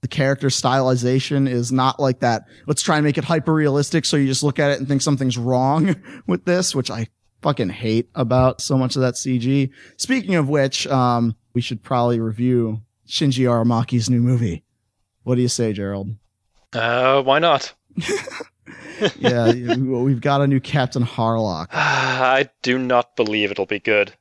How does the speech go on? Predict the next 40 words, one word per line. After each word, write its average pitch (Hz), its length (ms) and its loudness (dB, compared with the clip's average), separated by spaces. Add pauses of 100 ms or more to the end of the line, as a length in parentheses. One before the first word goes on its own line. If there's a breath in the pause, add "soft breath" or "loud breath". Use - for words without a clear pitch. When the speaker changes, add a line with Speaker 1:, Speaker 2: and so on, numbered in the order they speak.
(100)
Speaker 2:
Cannot 139 400 0
believe. - 320 -20 (120)
Speaker 1:
Yeah. 120 280 -2 (340)
Speaker 2:
I'm 117 340 -8
not 131 200 0
looking 120 200 -4
forward 117 280 -4
to 165 180 2
it. 170 240 0
Speaker 1:
Right. 127 400 0 (240)
But 160 220 0
anyway, 165 580 2
maybe 143 300 -2
we'll, 127 160 0 (180)
we'll 127 80 -4
see 127 240 -2
that, 113 360 0
uh, 107 260 0
in 120 180 -2
a 113 60 -2
future 117 380 -2
date. 101 440 -2
But 113 220 -2
that's 120 260 -4
a, 123 60 0
that's 170 220 -4
a 185 60 6
weird 110 400 2
movie. 101 260 -2
But - 160 -8 (340 loud breath)
Possessions 196 500 0
is 190 140 0
only 175 260 2
about, 143 320 0
yeah, 131 140 2
like 135 180 0
I 151 60 0
said, 127 300 0
fifteen 165 420 -2
minutes. 139 380 0